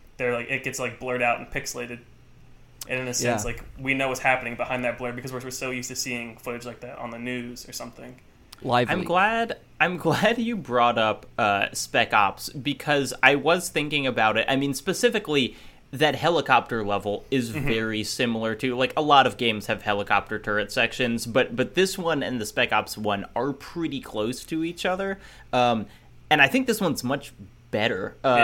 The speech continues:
Speaker 1: Yeah.
Speaker 3: for, for many reasons, like, both the kind of, like, the destruction that it feels like you're dealing out and the fact that then you go into the place that you shot is so much more interesting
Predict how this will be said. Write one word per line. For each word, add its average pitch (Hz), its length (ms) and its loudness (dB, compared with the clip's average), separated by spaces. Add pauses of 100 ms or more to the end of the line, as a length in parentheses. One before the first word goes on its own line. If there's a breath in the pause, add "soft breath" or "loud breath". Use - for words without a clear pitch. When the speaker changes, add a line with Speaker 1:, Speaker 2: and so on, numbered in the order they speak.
Speaker 1:
Yeah. 117 40 -8
Speaker 3:
for, 123 420 0
for 143 220 0
many 120 320 2
reasons, 113 480 0
like, 113 220 0
both 120 280 4
the 123 100 0
kind 113 260 2
of, 104 120 -4
like, 104 300 -2 (600 soft breath)
the 131 160 4
destruction 135 720 2
that 127 100 4
it - 120 -2
feels 117 340 0
like 110 180 0
you're 117 120 0
dealing 107 480 -2
out 107 300 4 (100)
and 143 280 2
the 117 120 -6
fact 117 360 4
that - 160 -2
then 110 520 -2 (520 soft breath)
you 120 240 -2
go 117 500 2
into 127 460 -2
the 131 140 0
place 131 460 -4
that - 220 -2
you 107 180 -6
shot 107 520 -2 (240)
is 131 220 0
so 113 260 2
much 113 260 -2
more 101 560 -4
interesting 131 800 -4